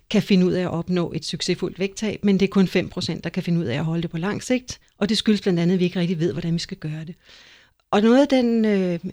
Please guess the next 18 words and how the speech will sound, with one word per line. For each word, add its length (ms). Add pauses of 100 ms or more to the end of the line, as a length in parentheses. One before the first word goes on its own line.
øh, 180 (160)
indsats, 460
som, 500
som 400
vi 260 (420)
tester 440 (140)
i 40
det 140
her 120
projekt, 560
det 120
er, 160
om 240
man 420
ved 60
hjælp 180
af 60
nogle 300